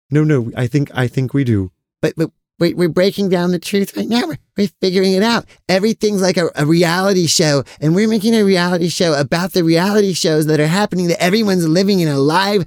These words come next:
Speaker 2: interactive reality show that we're making a podcast about.
Speaker 1: This is not healthy. We need to,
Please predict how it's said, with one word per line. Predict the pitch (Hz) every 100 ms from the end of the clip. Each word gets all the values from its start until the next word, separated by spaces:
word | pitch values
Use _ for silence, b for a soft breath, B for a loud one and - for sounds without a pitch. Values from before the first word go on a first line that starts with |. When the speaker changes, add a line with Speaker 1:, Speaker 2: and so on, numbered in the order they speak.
| - -
Speaker 2:
interactive | 185 202 175 165 - 175
reality | 175 180 208 196
show | 175 175 151
that | 151
we're | 143
making | 147 123 139
a |
podcast | 110 143 120 120 82
about. | - 98 69 - _ _ _ _ _ _ _ -
Speaker 1:
This | 143 131
is | 110
not | 113 110 104
healthy. | 98 90 85 90 82
We | 101
need | 127 123
to, | 127